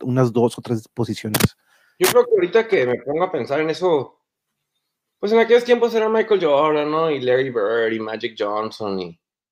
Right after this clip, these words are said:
Speaker 2: y, pues, todos eran nuestros ídolos, ¿eh? Todos esos, eh, yo no creo que haya sido tan inteligente o haya tenido una noción de, de basar mi juego, o sea, no sabía, no entendía el básquetbol.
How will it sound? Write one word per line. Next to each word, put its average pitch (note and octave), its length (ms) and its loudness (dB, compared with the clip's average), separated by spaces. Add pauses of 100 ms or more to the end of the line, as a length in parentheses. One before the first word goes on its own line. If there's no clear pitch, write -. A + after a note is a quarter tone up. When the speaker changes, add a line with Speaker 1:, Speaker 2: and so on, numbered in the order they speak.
(120)
Speaker 2:
y, B2+ 80 -10
pues, - 160 -8
todos D#3+ 240 4
eran E3+ 140 6
nuestros D3 320 -2
ídolos, A#2+ 320 2
¿eh? A#2 80 0
Todos A#2+ 280 -2
esos, B2+ 380 -10
eh, G2 260 4 (1500)
yo B2+ 160 0
no E3+ 120 4
creo F#3 160 4
que D#3+ 100 4
haya D#3+ 180 6
sido F3+ 200 2
tan D#3+ 140 2
inteligente C3+ 640 0
o C3 40 2
haya C#3 160 4
tenido B2+ 220 0
una C#3 160 2
noción A2+ 500 -2
de, A#2+ 280 0
de G2+ 180 -2
basar G2+ 400 -2
mi A#2+ 120 -2
juego, A#2 300 2
o - 40 0
sea, A#2+ 120 -2
no A#2 120 0
sabía, B2+ 320 2
no B2+ 180 0
entendía C#3+ 380 4
el C#3 60 2
básquetbol. A#2 720 0